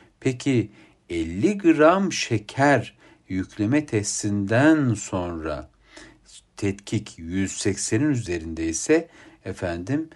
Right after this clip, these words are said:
bu gebelik şekeri vardır denir. Bu çok önemli. Demek ki kan şekeri yüz kırk ve üzerinde çıkanlarda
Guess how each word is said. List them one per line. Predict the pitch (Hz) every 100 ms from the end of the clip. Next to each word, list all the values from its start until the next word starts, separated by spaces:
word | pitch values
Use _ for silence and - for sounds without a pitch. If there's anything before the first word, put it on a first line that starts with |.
| _ _
bu | 87 110 123
gebelik | 98 90 82 90 117 120
şekeri | - 90 - 90 104 98
vardır | 82 76 73 80 76
denir. | 71 62 - - - _ _ _ _ -
Bu |
çok | - 85
önemli. | 71 65 - - - _ _ _ - - - -
Demek | 120 143 127
ki | -
kan | - 135 151
şekeri | 151 123 120 143
yüz | 143 117 -
kırk | - 156 -
ve |
üzerinde | 107 98 104 107 131
çıkanlarda | - - 85 82 78 78 85 143 165